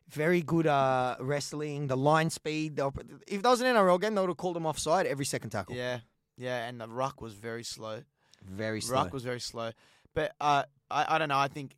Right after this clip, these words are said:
Speaker 2: he just copped too much criticism, Ashley Klein.
Speaker 1: I heard a mad story about Cameron Smith.
Speaker 2: Mm-hmm.
Speaker 1: Apparently, Melbourne brought in a jiu-jitsu black belt.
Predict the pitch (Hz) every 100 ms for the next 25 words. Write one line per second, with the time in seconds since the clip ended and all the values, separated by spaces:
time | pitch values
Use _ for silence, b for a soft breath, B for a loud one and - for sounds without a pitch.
0 | - 123 117 147 - 147 - 156 143 131
1 | - - 147 131 127 123 117 117 - 123
2 | - 120 131 - 175 233 208 139 143 135
3 | - 120 120 90 - 101 95 - 95 98
4 | - 101 - _ _ 117 107 92 _ _
5 | _ - 160 220 190 160 147 160 156 143
6 | 131 143 143 143 139 123 113 _ - 110
7 | 101 120 135 - 123 113 104 - 98